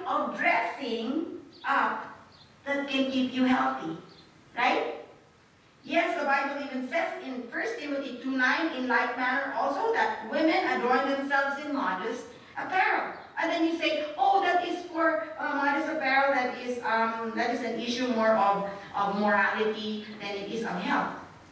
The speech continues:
Maybe it is, but you see, the Bible is multifaceted.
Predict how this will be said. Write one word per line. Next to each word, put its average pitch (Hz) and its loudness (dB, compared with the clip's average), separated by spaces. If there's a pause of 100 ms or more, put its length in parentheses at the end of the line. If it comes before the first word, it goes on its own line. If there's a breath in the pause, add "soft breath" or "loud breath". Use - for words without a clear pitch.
(380)
Maybe 220 4
it 254 4
is, - 2 (300)
but 226 2
you 247 -2
see, 311 -2
the 254 2
Bible 226 2
is - -2
multifaceted. 214 -6